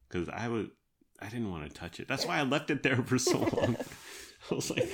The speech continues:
Speaker 1: "What the heck's going on here?"
Speaker 2: I didn't really wanna touch it. Well, I didn't anticipate how gross it was gonna be until it was in my hand and I was
Speaker 1: Ah.
Speaker 2: looking at it.
Speaker 1: Yeah.
Speaker 2: But I was happy to get rid of it. Um, it's been an eyesore.
Speaker 1: Yeah.
Speaker 2: So I'm really glad it's finally gone.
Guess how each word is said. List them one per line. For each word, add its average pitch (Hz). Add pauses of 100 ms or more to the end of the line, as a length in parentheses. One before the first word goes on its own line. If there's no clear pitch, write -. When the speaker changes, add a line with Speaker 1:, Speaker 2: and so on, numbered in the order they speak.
(160)
Speaker 1:
"What 320
the -
heck's 135
going 226
on 269
here?" 277
Speaker 2:
I -
didn't 370
really 214
wanna 185
touch -
it. -
Well, 254
I 262
didn't 381 (420)
anticipate 214
how 208
gross 185
it -
was 185
gonna 180
be 175
until 170
it -
was 180
in 202
my 175
hand 214
and 156
I 180
was 180
Speaker 1:
Ah. 190
Speaker 2:
looking 202
at 170
it. 170 (100)
Speaker 1:
Yeah. 73 (280)
Speaker 2:
But 202
I 208
was 208
happy 208
to 226
get 254
rid 214
of 208
it. 214 (100)
Um, 190
it's -
been 226
an 214
eyesore. 160
Speaker 1:
Yeah. 90
Speaker 2:
So -
I'm 165
really 165
glad 156
it's -
finally 139
gone. 208